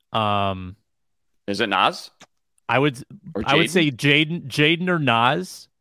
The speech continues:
Speaker 1: probably Jaden 'cause of his
Speaker 2: Okay.
Speaker 1: defense.
Speaker 2: Okay.
Speaker 1: Reg, what do
Speaker 2: And
Speaker 1: you
Speaker 2: so
Speaker 1: think?
Speaker 2: young, and he's so young, right?
Speaker 1: Yeah.
Speaker 2: Twenty-two.
Speaker 1: What, and Na-, and Naz is young too, and the contract is super friendly.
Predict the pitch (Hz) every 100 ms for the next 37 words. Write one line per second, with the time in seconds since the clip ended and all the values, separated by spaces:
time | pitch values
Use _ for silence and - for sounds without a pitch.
0 | _ _ - - 131 135 143 147 147 151
1 | 139 139 135 131 _ _ _ _ _ _
2 | _ _ _ _ _ - - - 175 226
3 | 262 285 _ _ _ - 131 131 110 139
4 | 151 214 214 233 - - - 127 190 196
5 | 156 - 180 135 117 110 110 160 - -
6 | 107 104 123 101 95 117 90 113 147 113
7 | - _ _ - 101 - 107 - _ _
8 | _ _ _ - 147 127 151 160 139 185
9 | 220 139 156 139 - 175 110 110 110 110
10 | 107 - 156 139 131 113 98 - 175 156
11 | 110 - 131 101 90